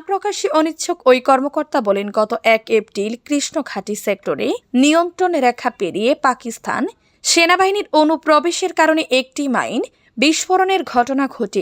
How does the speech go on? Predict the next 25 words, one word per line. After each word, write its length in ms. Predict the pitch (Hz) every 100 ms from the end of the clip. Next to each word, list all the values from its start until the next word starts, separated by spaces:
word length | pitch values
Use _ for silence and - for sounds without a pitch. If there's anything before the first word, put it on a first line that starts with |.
| -
এরপর 360 | 233 208 196 208
পাকিস্তানি 540 | 240 240 262 - 277 277
সেনারা 380 | - 226 214 214 -
কোনো 140 | 202 -
উস্কানি 480 | 226 - - 262
ছাড়াই 420 | 240 - 131 - 415 - _ 247
গুলিবর্ষণ 600 | 311 339 359 359 - 359 -
ও 80 | 233
যুদ্ধবিরতি 800 | 208 240 190 202 185 131 - 185 359 - _
লঙ্ঘন 480 | 247 269 294 294 320
করে। 320 | 294 240 175 143 - - 320 330
আমাদের 300 | 370 392 415
সেনারা 400 | - 370 370 370 370
এর 160 | 294 294
কার্যকর 460 | 302 302 - 339 359
ও 80 | 277 269
সুচিন্তিত 680 | - 311 311 - 339 339 349 359 -
প্রক্রিয়া 460 | 269 - 226 156 285 330
জানিয়েছে, 580 | 269 277 302 320 - 349
পরিস্থিতি 580 | 330 285 277 - 294 294
নিয়ন্ত্রণে 520 | 262 254 247 269 262
রয়েছে 340 | 240 190 - -
এবং 240 | 185 - 220 392 - _
নিবিড়ভাবে 720 | 277 311 311 294 - 220 - 214 453 -
পর্যবেক্ষণ 720 | 311 320 359 349 370 -